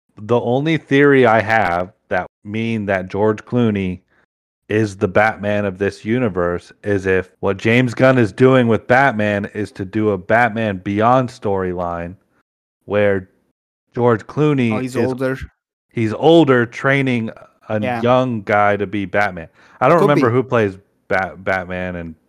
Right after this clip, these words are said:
Speaker 1: Batman Beyond, but I don't remember the character's name. But they did make George Clooney look older. I, w-, I thought he looked older than he normally
Speaker 2: Maybe he
Speaker 1: does.
Speaker 2: is just old,
Speaker 1: But,
Speaker 2: Max.
Speaker 1: uh,
Speaker 2: Maybe he's just
Speaker 1: well,
Speaker 2: <laughs> yeah,
Speaker 1: he,
Speaker 2: maybe.
Speaker 1: he is old, but he, he's older than he looks. But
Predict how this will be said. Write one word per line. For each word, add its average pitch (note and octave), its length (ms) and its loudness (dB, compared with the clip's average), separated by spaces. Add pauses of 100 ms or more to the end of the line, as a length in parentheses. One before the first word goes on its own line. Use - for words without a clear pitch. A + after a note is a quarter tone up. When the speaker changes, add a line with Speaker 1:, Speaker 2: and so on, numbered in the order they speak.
Speaker 1:
Batman E2+ 300 -4
Beyond, D#2+ 340 -6
but - 280 -6 (140)
I G2 100 0
don't F#2 160 -4
remember F2 280 -6
the D#2+ 80 -12
character's D#2+ 380 -10
name. E2 240 -8
But G#2+ 300 0
they E3+ 180 4
did G3 420 4
make G3 460 0
George F3 300 2
Clooney F3+ 460 2
look D3+ 300 2
older. C3+ 640 2
I, C#3+ 100 0
w-, F3+ 200 2
I D#3 160 2
thought F3 300 4
he F#3 100 0
looked F3 280 0
older D#3 440 0 (400)
than C3+ 320 -2 (100)
he C3 280 -8
normally C#3 400 0
Speaker 2:
Maybe - 100 0
he - 80 2
Speaker 1:
does. - 100 -4
Speaker 2:
is - 40 -14
just B2 240 -8
old, A2+ 320 -10
Speaker 1:
But, A#2 100 -8
Speaker 2:
Max. - 300 2
Speaker 1:
uh, A2 220 -18
Speaker 2:
Maybe C3+ 240 -6
he's C3 200 -4
just C#3+ 220 0
Speaker 1:
well, G2 180 -6 (420)
Speaker 2:
<laughs> - 440 -14
yeah, C#3 180 2
Speaker 1:
he, E3+ 60 4
Speaker 2:
maybe. C#3 320 0
Speaker 1:
he D3 120 4
is A#2+ 160 2
old, F#2+ 440 -6
but A2+ 300 -2 (300)
he, C3+ 240 -6
he's C#3+ 340 -6
older C3+ 340 2
than A#2 160 0
he A2+ 120 0
looks. G#2+ 460 -2
But - 260 -2